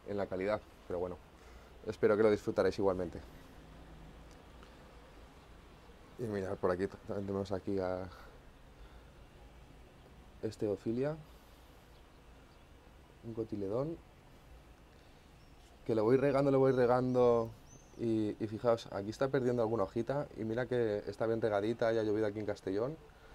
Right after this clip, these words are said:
pero está perdiendo estas hojitas que tiene cerca de donde viene hijo también.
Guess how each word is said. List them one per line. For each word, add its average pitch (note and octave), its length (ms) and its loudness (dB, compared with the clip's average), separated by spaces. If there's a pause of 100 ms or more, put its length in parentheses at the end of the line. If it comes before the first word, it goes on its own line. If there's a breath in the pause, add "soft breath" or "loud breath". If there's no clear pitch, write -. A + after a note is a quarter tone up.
(580 loud breath)
pero A2+ 120 0
está A2+ 160 2
perdiendo A#2 320 0
estas A2+ 220 -4
hojitas A2 600 -2 (480)
que A#2 120 0
tiene A2 240 -2
cerca G#2+ 340 0
de A#2 100 2
donde A2 240 -2
viene G2 280 0
hijo G#2+ 200 -2
también. G#2+ 380 -4